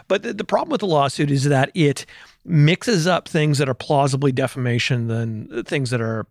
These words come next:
probably not. Someone giving their subjective opinion, even if it's a dumb one or an arrogant one, that he must have been cheating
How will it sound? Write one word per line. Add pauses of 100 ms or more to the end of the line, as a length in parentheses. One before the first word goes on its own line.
(220)
probably
not. (460)
Someone
giving
their
subjective (440)
opinion,
even
if
it's
a
dumb
one
or
an
arrogant
one,
that
he
must
have
been
cheating